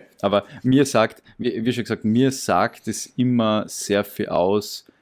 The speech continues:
wie die Leute das kommunizieren. Wenn die Leute wirklich so eine harte Pause brauchen oder sonst was, dann muss bei mir sofort,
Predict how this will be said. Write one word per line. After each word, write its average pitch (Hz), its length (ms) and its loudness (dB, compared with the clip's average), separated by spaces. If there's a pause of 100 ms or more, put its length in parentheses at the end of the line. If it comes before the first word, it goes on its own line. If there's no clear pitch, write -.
(140)
wie 107 160 -4
die 113 100 2
Leute 98 340 0
das 95 160 -8
kommunizieren. 92 920 -4 (280)
Wenn 110 480 -2
die 107 60 0
Leute 101 260 2
wirklich 95 260 -8
so - 160 -2
eine 107 220 0
harte 90 360 -2
Pause 87 400 -2
brauchen 90 420 -2
oder 87 100 -8
sonst 87 300 -10
was, 98 180 -4 (260)
dann 98 300 -2 (120)
muss 131 240 2
bei 104 160 -4
mir 110 360 2
sofort, 107 760 -2